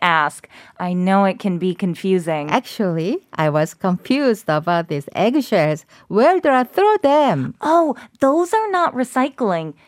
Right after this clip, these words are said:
Speaker 1: You have to throw them away in a general plastic garbage bag.
Speaker 2: 네, 다른 거 다 잊어버려도 오늘 두 가지만 배워보세요.
Speaker 1: 음.
Speaker 2: 자, 일단은, 네, 재활용이
Speaker 1: 어,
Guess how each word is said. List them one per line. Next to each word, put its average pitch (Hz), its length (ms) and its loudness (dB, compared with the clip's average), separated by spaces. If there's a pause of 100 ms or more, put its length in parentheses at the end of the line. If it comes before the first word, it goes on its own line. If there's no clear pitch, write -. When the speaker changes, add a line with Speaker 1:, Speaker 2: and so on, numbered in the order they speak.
(100)
Speaker 1:
You 220 120 -2
have 240 300 0
to 285 80 -6
throw 226 240 -2
them 220 180 0
away 190 500 -2
in 208 120 -2
a 180 80 -2
general 214 560 -2
plastic 196 500 -4
garbage 175 480 -6
bag. 151 320 -6
Speaker 2:
네, 170 340 -2
다른 233 300 0
거 330 80 -2
다 285 160 -2
잊어버려도 262 520 0
오늘 247 160 0
두 247 200 -6
가지만 403 540 0
배워보세요. 262 920 2
Speaker 1:
음. 277 180 2
Speaker 2:
자, 208 220 2
일단은, 254 880 0 (320)
네, 160 460 0
재활용이 247 880 2
Speaker 1:
어, 214 160 0